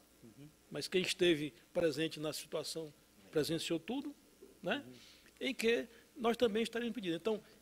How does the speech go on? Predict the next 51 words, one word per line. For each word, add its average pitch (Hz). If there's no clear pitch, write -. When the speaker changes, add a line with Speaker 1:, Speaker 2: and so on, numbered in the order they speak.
Speaker 2:
se -
a 262
gente 277
não 254
tiver 185
algum 180
mecanismo, 175
é, -
esse 254
é -
o 247
apelo 226
que 247
eu 247
faço, 147
se -
a -
gente -
não 247
tiver 208
algo, 190
pode 214
ser 269
essa 247
nossa 254
proposta, 185
pode 165
ser 202
a 175
proposta 196
de 196
Renato 214
Nunes, 208
pode -
ser 226
outra, 202
mas 185
nós 202
temos 254
que 226
ter 233
algum 214
mecanismo 160
para 214
que 226
o 233
julgamento 214
seja 220
feito 190
em 220
casos 196